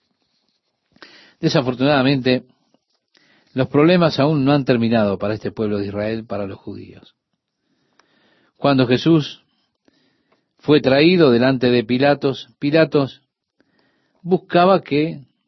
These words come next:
prevaleciera la justicia romana, dándose cuenta de que los cargos que traían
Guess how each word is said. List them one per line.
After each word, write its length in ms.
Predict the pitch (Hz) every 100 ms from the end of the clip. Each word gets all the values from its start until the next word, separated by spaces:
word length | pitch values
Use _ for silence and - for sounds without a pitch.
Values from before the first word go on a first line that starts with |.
| _
prevaleciera 640 | - 147 139 127 120 175 190
la 80 | 139
justicia 420 | 117 - 139 131
romana, 580 | 139 202 208 151 240 262 _
dándose 560 | - 101 127 127 127 156
cuenta 320 | 147 165 202
de 80 | 127
que 120 | 107
los 100 | 98
cargos 320 | - 143 135
que 120 | 120 113
traían 580 | 120 123 170 143 82